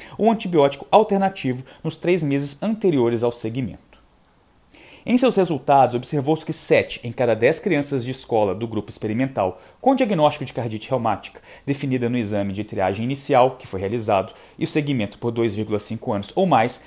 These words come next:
apresentaram regressão ou remissão total da doença documentada. Entre quinze crianças com segmento mais curto, quatro tiveram regressão ou remissão documentada. Destaca-se ainda que a redução de setenta e um por cento na prevalência de cardite reumática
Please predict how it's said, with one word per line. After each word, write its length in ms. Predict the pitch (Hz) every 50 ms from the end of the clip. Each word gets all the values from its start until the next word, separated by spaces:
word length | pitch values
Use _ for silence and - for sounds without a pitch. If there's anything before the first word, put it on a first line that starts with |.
| - - -
apresentaram 540 | - 214 - 240 220 220 208 214 202 202 190
regressão 720 | 180 226 208 220 220 190 - - - - 170 160 147 123 -
ou 100 | - 185
remissão 380 | 202 226 208 202 - 214 202
total 520 | 202 208 - 233 226 233 - - 202 196 190
da 80 | 196
doença 340 | 196 180 185 143 127 131 -
documentada. 640 | 139 139 139 135 139 143 - - - 87 - - - - - - - - _ _ _ _ _ - - - - - - -
Entre 240 | - - 214 - 240
quinze 340 | - - - 277 311 277 277
crianças 380 | - 240 196 165 160 - 147
com 100 | - 165
segmento 420 | 151 - 160 151 147 135 127 - -
mais 220 | 135 131 123 -
curto, 400 | - - - 139 139 - - - - - - - -
quatro 360 | _ - 220 233 226 226 135 117
tiveram 340 | - - 160 135 139 139
regressão 520 | 139 151 139 139 135 131 - - 127 127 -
ou 100 | - -
remissão 400 | 175 175 175 175 170 - - 120
documentada. 760 | 117 113 - - 123 120 127 131 - - - - - - _ _ _ _ _ _ _ _ _ _ _ _ _ _ _ - - - - _
Destaca-se 540 | 127 120 - - 139 151 - 160 - - 151
ainda 220 | 127 127 143 139
que 80 | 135 131
a 20 |
redução 320 | 139 143 139 131 - 139 135
de 80 | 135
setenta 400 | - 127 120 - 196 214 208 214
e 60 | 196 185
um 40 |
por 160 | 175 175 185 -
cento 300 | - - 135 127 - 143
na 80 | 135
prevalência 640 | 131 - 156 170 - 180 160 147 131 120 - - 101
de 80 | 104 117
cardite 380 | - 123 113 104 101 - -
reumática 500 | - 147 156 139 127 120 120 - - -